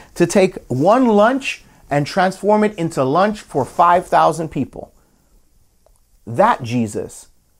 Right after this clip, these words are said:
looks at me and he looks at you and he says, "We will do even greater things." Why would Jesus say that? Because that is God's heart.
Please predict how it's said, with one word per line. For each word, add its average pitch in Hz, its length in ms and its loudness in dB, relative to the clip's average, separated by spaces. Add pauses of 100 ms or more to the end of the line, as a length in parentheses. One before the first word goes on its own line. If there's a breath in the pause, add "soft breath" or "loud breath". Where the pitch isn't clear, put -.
looks 123 340 -4
at 117 140 -4
me 190 420 -2 (300)
and 110 100 -10
he 110 80 -6
looks - 260 -6
at - 120 -6
you 196 420 -4 (460)
and 113 100 -14
he 123 60 -6
says, 131 540 -6 (500)
"We 135 280 -6
will 117 200 -6
do 107 300 -8
even 135 320 -6
greater 104 320 -6
things." - 480 -16 (1160)
Why 170 300 -4
would 233 180 -4
Jesus 147 360 -8
say 104 260 -8
that? - 240 -14 (960)
Because 120 340 -8
that 170 380 -2 (320)
is 104 120 -16
God's 104 360 -8
heart. - 380 -8